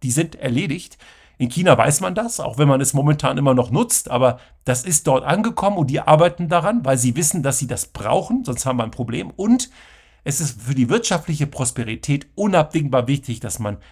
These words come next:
diese Wende tut. Denn derjenige, der sie macht, der hat die Nase vorn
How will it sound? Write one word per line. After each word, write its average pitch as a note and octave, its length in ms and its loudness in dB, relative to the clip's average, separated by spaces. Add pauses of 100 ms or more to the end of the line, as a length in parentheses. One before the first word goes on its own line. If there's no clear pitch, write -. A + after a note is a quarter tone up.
(140)
diese D3+ 380 2
Wende A#2+ 300 0
tut. A3+ 240 4
Denn C3 180 2
derjenige, G3 540 4
der B2 100 4
sie A#2 140 0
macht, - 320 -2 (420)
der C3+ 100 0
hat F#3 80 -2
die F3+ 80 -6
Nase D#3 340 2
vorn E3+ 480 0